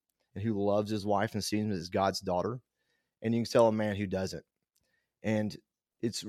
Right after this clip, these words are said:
it's very apparent real quick. So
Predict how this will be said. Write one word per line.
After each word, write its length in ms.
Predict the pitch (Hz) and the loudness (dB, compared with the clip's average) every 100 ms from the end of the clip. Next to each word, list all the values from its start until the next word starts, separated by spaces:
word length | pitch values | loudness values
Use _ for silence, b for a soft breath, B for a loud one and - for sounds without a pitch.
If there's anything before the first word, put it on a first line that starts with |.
| - | -10
it's 180 | 110 - | -10 -10
very 500 | 101 113 117 120 113 | 0 6 8 8 6
apparent 460 | - 107 92 85 | 2 -2 0 -2
real 160 | 101 95 | -2 -2
quick. 400 | - 95 82 - - | 0 0 0 -8 -12
So 360 | - 123 110 | 2 6 6